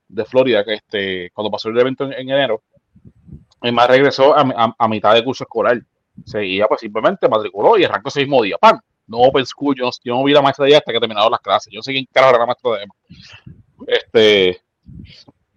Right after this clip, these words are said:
como me mudé, eh, pues cambié de distrito y dirección, pues me toca ma-, de escuela nueva. Y el miércoles fue la open school.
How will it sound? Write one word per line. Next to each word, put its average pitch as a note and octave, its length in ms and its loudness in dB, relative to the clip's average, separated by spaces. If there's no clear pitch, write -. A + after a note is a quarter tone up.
como A2+ 220 2
me A#2 140 0
mudé, B2+ 580 4
eh, G#2+ 260 2
pues - 140 -10
cambié B2 220 4
de B2+ 60 6
distrito C3+ 280 -4
y C3 40 -4
dirección, D3+ 340 -4
pues B2 160 0
me G#2 80 -16
toca G#2+ 180 -2
ma-, G#2 180 -12
de G#2+ 80 -16
escuela G#2 240 -4
nueva. F#3 240 2
Y A2 140 -2
el G#2+ 80 0
miércoles B2+ 680 0
fue C3 160 6
la C#3 80 8
open C#3 180 4
school. - 300 -12